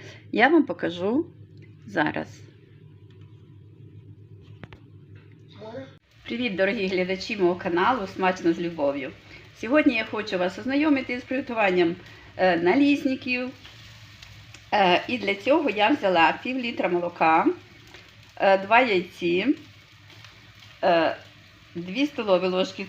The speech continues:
цукру, одну щіпку солі і дві щіпки ванільного цукру.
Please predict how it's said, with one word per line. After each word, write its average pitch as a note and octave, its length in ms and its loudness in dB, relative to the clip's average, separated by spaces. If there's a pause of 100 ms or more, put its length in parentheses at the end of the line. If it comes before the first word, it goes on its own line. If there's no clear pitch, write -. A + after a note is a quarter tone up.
цукру, G#3+ 480 -4 (320)
одну A#3+ 340 -2
щіпку G3+ 420 -8
солі F3 600 0 (1120)
і A#3+ 120 -6
дві A#3 220 0
щіпки D#4 420 -2
ванільного F3+ 640 2
цукру. - 380 -12